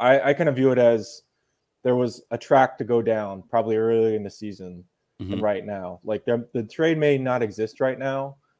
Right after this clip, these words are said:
Speaker 1: which was not the point of the story. The point of the story was to observe, man, like, what a, what a change in even,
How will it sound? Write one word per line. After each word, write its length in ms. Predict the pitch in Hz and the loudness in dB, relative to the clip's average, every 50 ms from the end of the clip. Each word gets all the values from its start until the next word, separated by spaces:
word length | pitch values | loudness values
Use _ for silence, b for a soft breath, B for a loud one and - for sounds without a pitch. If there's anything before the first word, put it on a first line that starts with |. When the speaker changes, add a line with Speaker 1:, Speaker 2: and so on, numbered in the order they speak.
| _ - | _ -10
Speaker 1:
which 120 | 139 123 | -8 -6
was 80 | 139 135 | 0 2
not 160 | 160 156 - | 2 2 2
the 80 | - | 0
point 220 | 113 - 151 143 120 | -2 -2 -2 -2 -4
of 40 | 110 | -6
the 60 | - | -8
story. 240 | - 175 165 139 120 | -4 0 0 2 2
The 80 | 110 | 0
point 260 | 107 - 185 180 151 | -2 -2 -2 -2 -2
of 60 | 131 113 | -4 -6
the 60 | - | -6
story 320 | - 160 151 139 127 117 | -4 0 0 2 2 2
was 320 | 104 107 110 104 - - _ _ _ _ _ _ _ | 0 0 -2 -2 -4 -8 _ _ _ _ _ _ _
to 100 | - 123 | -2 -2
observe, 560 | 113 104 101 117 131 131 135 123 107 98 - _ _ _ _ _ _ _ _ _ _ | -2 -2 -2 0 0 2 2 0 -2 -6 -10 _ _ _ _ _ _ _ _ _ _
man, 520 | - 110 131 156 175 175 147 120 104 101 104 | -8 -4 -2 2 4 4 4 2 0 -2 -4
like, 240 | 107 104 101 - _ _ _ _ _ _ _ _ _ _ _ _ _ _ _ _ _ _ _ _ | -6 -6 -6 -10 _ _ _ _ _ _ _ _ _ _ _ _ _ _ _ _ _ _ _ _
what 180 | - 117 160 196 | -4 0 2 4
a, 100 | 202 160 131 - | 2 2 0 -4
what 140 | 117 175 254 | -4 -2 -2
a 80 | 294 | -2
change 640 | - - - - 156 156 156 143 120 104 101 98 - | -4 -6 -6 -4 -2 -2 -2 -2 -4 -6 -8 -12 -12
in 360 | - - 117 117 117 110 107 - _ _ - | -10 -8 -6 -6 -6 -8 -10 -14 _ _ -8
even, 460 | 143 151 139 143 131 123 113 113 | -4 0 0 0 0 0 -4 -8